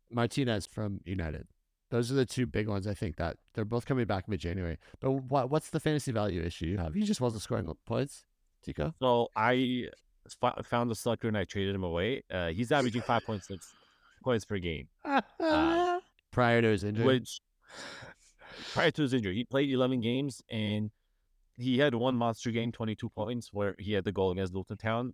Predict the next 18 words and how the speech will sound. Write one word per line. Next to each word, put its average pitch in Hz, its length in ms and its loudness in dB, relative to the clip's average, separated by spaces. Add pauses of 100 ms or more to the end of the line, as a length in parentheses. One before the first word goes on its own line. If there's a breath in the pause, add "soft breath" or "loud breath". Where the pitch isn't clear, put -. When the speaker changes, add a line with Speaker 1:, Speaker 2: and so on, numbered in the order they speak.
(100)
Speaker 2:
the 95 80 4
Speaker 3:
Mm-hmm. 92 200 4
Speaker 2:
long 87 180 -2
goal. 95 200 0
But 92 160 0 (320)
besides 117 360 0
that, 113 200 2 (140)
the 110 80 -2
points 139 340 -4
he 123 140 0
gets 85 440 -2 (320)
were 110 120 0
from 110 180 -4
clean 120 240 -4
sheets - 320 -6
early 92 320 -4
on, 78 280 -6 (120)
and 78 400 -12